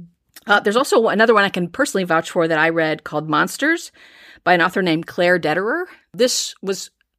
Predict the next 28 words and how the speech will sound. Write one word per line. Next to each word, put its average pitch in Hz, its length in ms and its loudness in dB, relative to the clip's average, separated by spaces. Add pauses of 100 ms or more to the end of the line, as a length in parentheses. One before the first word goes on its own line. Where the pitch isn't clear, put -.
actually, 196 280 0
book 190 220 -6
came 190 200 -2
from 180 160 -8
her 170 160 -4
viral 165 440 2
essay 185 360 -2
that 170 120 -8
came 175 200 -8
out 170 100 0
in - 60 -8
the 160 60 -8
Paris 165 360 -4
Review 170 220 0
a 190 40 -4
couple 202 280 -6
years 214 180 -2
ago 214 340 -4 (540)
called 180 300 0
What 175 320 0
to 190 100 -10
Do 185 180 4
with 180 180 -2
the - 120 -6
Art 170 240 2
of - 140 -16
Monstrous 165 500 -4
Men. 160 320 -2